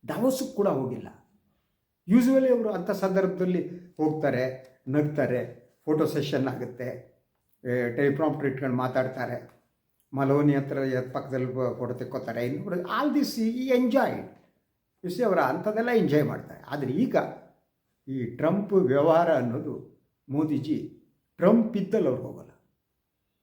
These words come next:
ಆ ವಿದೇಶ ಪ್ರವಾಸವನ್ನೇ ನಿಲ್ಲಿಸ್ಬಿಡ್ತಾರೆ. ಒಬ್ಬರೇ ಸುಮ್ಮನೆ ಹಿಂಗೆ ಹೋಗ್ಬಿಟ್ಟು ಅಕ್ಕಪಕ್ಕದ ರಾ-, ದೇಶಗಳಿಗೆ ಹೋಗಿ ಬಂದ್ಬಿಡ್ತಾರೆ.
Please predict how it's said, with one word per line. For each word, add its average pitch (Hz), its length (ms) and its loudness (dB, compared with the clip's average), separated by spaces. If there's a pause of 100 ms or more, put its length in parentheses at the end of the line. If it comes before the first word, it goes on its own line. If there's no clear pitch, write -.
(280)
ಆ 107 60 -12
ವಿದೇಶ 127 480 6
ಪ್ರವಾಸವನ್ನೇ 202 580 2
ನಿಲ್ಲಿಸ್ಬಿಡ್ತಾರೆ. 170 500 0
ಒಬ್ಬರೇ 147 320 0
ಸುಮ್ಮನೆ 185 420 -2
ಹಿಂಗೆ 160 160 -2
ಹೋಗ್ಬಿಟ್ಟು 160 300 -4
ಅಕ್ಕಪಕ್ಕದ 151 380 -8
ರಾ-, 131 640 -4
ದೇಶಗಳಿಗೆ 127 400 -6
ಹೋಗಿ 117 120 -8
ಬಂದ್ಬಿಡ್ತಾರೆ. 113 580 -14